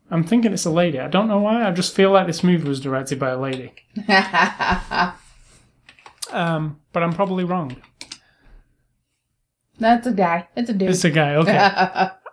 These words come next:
Speaker 1: Uh, so the other thing he's directed that we know about is one of the segments from New York, I Love You. Remember that?
Speaker 2: Yeah.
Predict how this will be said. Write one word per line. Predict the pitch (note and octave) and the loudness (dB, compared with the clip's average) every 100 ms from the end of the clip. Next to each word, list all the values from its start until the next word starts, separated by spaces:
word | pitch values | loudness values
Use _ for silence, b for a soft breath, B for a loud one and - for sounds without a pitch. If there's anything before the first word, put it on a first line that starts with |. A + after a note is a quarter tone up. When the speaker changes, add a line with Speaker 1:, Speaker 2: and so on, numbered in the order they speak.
| _ - | _ -4
Speaker 1:
Uh, | G3 G3 | 0 0
so | G3+ A3 A3 | 0 0 0
the | G#3+ A#3+ | 0 0
other | C4+ | 0
thing | C4+ C4 | 2 2
he's | A3+ F#3 | 2 2
directed | G#3 G3+ G#3+ G3+ F3+ | 2 2 0 0 0
that | D#3+ | 2
we | D3+ F3 | 2 2
know | F3 F3+ | 2 2
about | E3 D#3 D3+ | 2 0 0
is | D3+ | 0
one | E3 E3+ | 2 2
of | |
the | D3+ | 0
segments | - F#3 E3+ E3 D#3 | 0 0 2 0 0
from | E3 D#3 | 0 2
New | D#3 E3 | 2 2
York, | D#3+ D3+ D3+ | 2 0 0
I | D#3 | 0
Love | D3+ D#3 D3+ | 0 -2 -2
You. | C3+ C#3+ _ | -8 -10 _
Remember | E3 D#3 D3+ | -2 0 0
that? | B2+ - _ - | -4 -12 _ -6
Speaker 2:
Yeah. | G3 F#3 | -2 -2